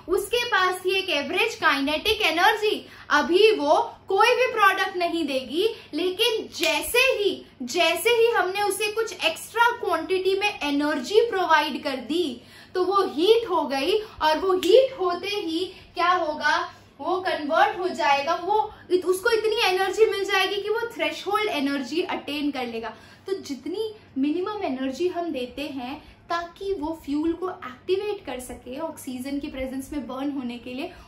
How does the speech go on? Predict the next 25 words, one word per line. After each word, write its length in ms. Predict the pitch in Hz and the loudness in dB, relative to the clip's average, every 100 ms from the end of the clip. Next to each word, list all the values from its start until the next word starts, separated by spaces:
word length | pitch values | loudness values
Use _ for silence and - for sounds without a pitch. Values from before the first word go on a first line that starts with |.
| - | -10
उसे 280 | 285 277 - | -6 -6 -6
ही 300 | 320 277 330 | -8 -4 -4
हम 260 | 330 294 277 | -4 -6 -6
बोलते 320 | 247 247 247 | -6 -8 -10
हैं 280 | 254 277 311 | -8 -8 -8
activation 880 | 262 247 - 277 269 269 - 320 - | -8 -10 -8 -8 -6 -10 -6 -8 -6
energy। 640 | - 247 226 240 233 330 - - - - | -10 -8 -8 -8 -4 -4 -4 -16 -20 2
Activation 680 | 302 392 - 466 453 427 440 381 | 2 4 2 4 2 2 0 0
energy 440 | 311 277 269 320 415 415 - | 0 -4 -4 -2 -2 -4 -6
is 160 | 381 381 | -4 -2
the 140 | 466 539 | -2 -2
minimum 460 | 440 440 440 440 427 381 | -2 -4 0 0 2 0
energy 640 | 349 330 311 262 294 370 440 - - 262 | 2 2 0 -4 2 2 2 -6 -2 2
that 340 | 320 359 - 480 | 4 2 0 -2
is 180 | 494 381 | 0 0
required 1080 | 349 - - 302 320 359 381 311 269 277 370 - - - | -2 -4 -6 -2 0 2 0 0 -2 -2 -2 -2 -16 -4
to 140 | 403 - 339 | -2 0 -2
attain 500 | 330 - 440 494 508 494 | -2 -2 -2 -2 -2 0
the 100 | 480 480 | -2 -2
threshold 720 | 370 370 370 - 392 403 403 381 339 | 2 2 2 -4 0 0 0 -2 -2
energy 540 | 302 320 320 262 311 339 359 - - - | 0 0 0 -2 -2 -2 -4 -10 -20 -2
by 280 | 285 294 311 330 - | 2 4 2 -2 -2
the 180 | 302 311 330 - - 285 | 0 0 -2 -6 -8 -6
reacting 720 | 302 370 403 427 - 453 392 | 0 4 4 2 0 0 2
molecules। 580 | 330 285 269 - 240 - | 0 0 -2 -8 -16 -16